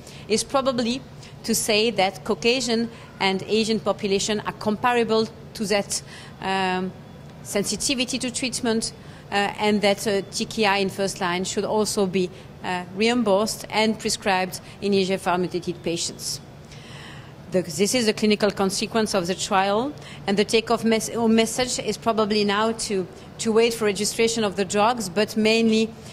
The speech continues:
to try to standardize a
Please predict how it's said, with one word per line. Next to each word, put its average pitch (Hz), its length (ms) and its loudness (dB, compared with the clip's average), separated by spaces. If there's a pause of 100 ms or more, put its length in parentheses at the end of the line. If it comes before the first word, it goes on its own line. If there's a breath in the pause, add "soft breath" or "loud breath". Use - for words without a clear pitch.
(240 loud breath)
to 202 480 2
try 220 380 2
to 208 340 -2
standardize 208 880 0 (480 loud breath)
a 196 320 4